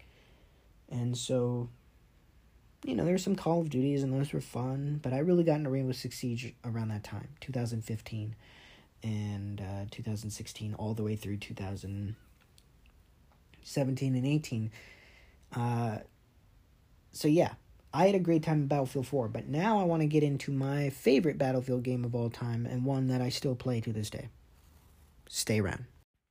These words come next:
Welcome back, ladies and gentlemen, to Psychic's Thoughts. Thank you for tuning in and supporting me. I appreciate it so much. So I talked about just a rough overview of Battlefield and the franchise as a whole.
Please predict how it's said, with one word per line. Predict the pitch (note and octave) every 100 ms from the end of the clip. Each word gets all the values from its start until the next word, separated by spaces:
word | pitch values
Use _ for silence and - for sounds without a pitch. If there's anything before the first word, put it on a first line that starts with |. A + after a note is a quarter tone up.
| _ _ _ _ _ _ _ _ C3 B2+ B2+
Welcome | C#3 D#3 D#3
back, | D3+ D#3+ E3+
ladies | C#3+ D3+ D3
and | C#3+
gentlemen, | D3 D#3 D#3+ D#3 D#3
to | C#3 C#3 C#3 D3 - _ _
Psychic's | - C#3 C#3+ D3+ -
Thoughts. | B2 - - - - - _
Thank | C#3+ C#3+
you | D3
for | C3
tuning | - D3 C#3+
in | D3
and | C#3+ C3
supporting | B2 - C#3 C#3+
me. | C#3+ D3 -
I | A#2
appreciate | G#2+ - B2 - A#2+
it | A#2+ -
so | -
much. | B2 A2+ - - - _ - _ _ _ _ _ _
So | -
I | D#3+
talked | D#3+ F3+ F3+
about | D#3 D3+ D3 - - _ _ _ C#3+
just | D3 C#3+
a | B2
rough | A#2+ C#3+ D3
overview | C#3 C#3 C3 C3 C3+
of | A#2+
Battlefield | A#2+ B2+ A#2+ B2+ B2 - - _ _ -
and | G#2+
the | G#2+
franchise | B2+ B2 A#2+ A#2+ A#2
as | A#2+
a |
whole. | A2+ A#2 A#2